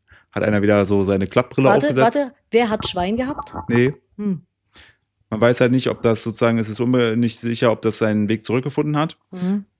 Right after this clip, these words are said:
Speaker 1: Überliefert es außerdem auch nicht, ob es das fand, was es suchte.
Speaker 2: Das Glück.
Speaker 1: Das Glück hat's ge-, oder so ein ein Euro Teddy, äh, Gummiball, den man so gottlos barfuß an ins Gesicht scheppern kann.
Speaker 2: <laughs>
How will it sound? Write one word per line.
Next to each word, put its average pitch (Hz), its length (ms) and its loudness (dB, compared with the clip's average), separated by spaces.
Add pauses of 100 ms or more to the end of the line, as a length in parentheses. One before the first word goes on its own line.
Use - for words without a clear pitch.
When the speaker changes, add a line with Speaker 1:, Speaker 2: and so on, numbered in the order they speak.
Speaker 1:
Überliefert 135 680 2
es 107 120 -6
außerdem 117 440 0
auch 117 160 -2
nicht, 127 280 0
ob 120 120 -6
es 113 140 -4
das 113 200 0
fand, 113 300 0
was 110 100 -4
es 104 120 -8
suchte. - 460 -10 (1600)
Speaker 2:
Das - 180 0
Glück. 214 380 -2 (760)
Speaker 1:
Das - 100 -14
Glück 135 180 -6
hat's 117 140 -4
ge-, 107 100 2
oder 113 240 2
so 120 80 2
ein 117 80 2
ein 123 260 2
Euro 117 300 0
Teddy, 120 460 0
äh, 107 120 2
Gummiball, 120 580 0 (560)
den 110 100 -2 (100)
man 131 100 -4
so 147 140 2
gottlos 135 580 0
barfuß 123 460 -2
an 127 140 0
ins 123 180 -2
Gesicht 117 260 -4
scheppern 110 340 0
kann. 113 280 0
Speaker 2:
<laughs> - 40 -10